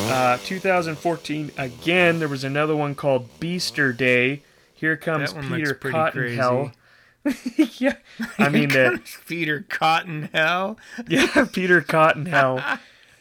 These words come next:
Speaker 1: Uh, it says
Speaker 2: I've
Speaker 1: it's a
Speaker 2: never
Speaker 1: comedy.
Speaker 2: heard of any of these.
Speaker 1: Um,
Speaker 2: These have to be, like,
Speaker 1: creatures.
Speaker 2: straight to video, shot digitally or something. You know,
Speaker 1: Oh yeah, I
Speaker 2: they
Speaker 1: mean, none of
Speaker 2: can't
Speaker 1: these are getting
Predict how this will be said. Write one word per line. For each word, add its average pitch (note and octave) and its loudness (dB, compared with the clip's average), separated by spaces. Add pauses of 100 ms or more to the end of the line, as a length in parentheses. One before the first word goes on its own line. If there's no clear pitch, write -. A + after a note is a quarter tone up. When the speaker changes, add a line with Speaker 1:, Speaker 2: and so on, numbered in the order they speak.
(280)
Speaker 1:
Uh, B2+ 4 (520)
it D3+ 0
says G#3+ 6
Speaker 2:
I've F#3+ 2
Speaker 1:
it's E3 4
a D#3+ 4
Speaker 2:
never D3+ 2
Speaker 1:
comedy. E3 4
Speaker 2:
heard C#3+ -2
of C3+ -2
any C#3 -2
of A#2 -6
these. B2 -6
Speaker 1:
Um, C#3 0 (300)
Speaker 2:
These C#3+ -8
have E3 0
to C#3+ -8
be, C3+ -4
like, B2 0
Speaker 1:
creatures. D#3+ 0
Speaker 2:
straight C#3 -2
to C#3 -6
video, A#2+ -6 (280)
shot C3 -6
digitally A#2 -8
or A2+ -8
something. A#2 -10
You A#2 -10
know, A2 -8
Speaker 1:
Oh F3 0
yeah, C#3+ 6
I - 6
Speaker 2:
they C#3 2
Speaker 1:
mean, D#3+ -4
none F#3 6
of G3 4
Speaker 2:
can't G3+ 4
Speaker 1:
these F3+ 0
are D3 6
getting C3 0